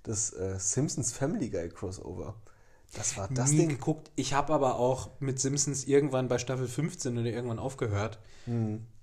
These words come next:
Speaker 2: Und
Speaker 1: Also bis dahin hatte ich's noch halbwegs regelmäßig verfolgt. Das war dann, wo die neuen Folgen einmal die Woche abends bei Pro sieben liefen. <clears throat> Da haben sie tatsächlich das Family Guy Ding und die Simpsons direkt nacheinander ausgestrahlt.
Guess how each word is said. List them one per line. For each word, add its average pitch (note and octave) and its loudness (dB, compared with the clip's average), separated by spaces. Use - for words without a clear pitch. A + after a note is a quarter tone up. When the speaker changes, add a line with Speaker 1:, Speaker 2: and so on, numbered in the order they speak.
Speaker 2:
Und G#2 -2
Speaker 1:
Also A2 0
bis A2 0
dahin C3+ 4
hatte C#3+ -2
ich's - 0
noch B2 0
halbwegs A#2 4
regelmäßig G#2+ 0
verfolgt. B2 -2
Das G2 -10
war G2+ -2
dann, A2 -4
wo G2+ -2
die G#2 -2
neuen G#2+ 0
Folgen A2+ 0
einmal A2 -2
die G#2+ -2
Woche G#2+ -2
abends A2+ -4
bei A2+ -6
Pro - -12
sieben A#2 -4
liefen. D3 -4
<clears throat> F#3+ 6
Da A2 4
haben A2+ 4
sie B2+ 2
tatsächlich A#2+ 2
das - 0
Family B2+ 2
Guy A#2 6
Ding A#2+ 2
und A2+ 0
die G#2+ -2
Simpsons A#2+ -2
direkt B2+ 0
nacheinander A#2 2
ausgestrahlt. F#2 -4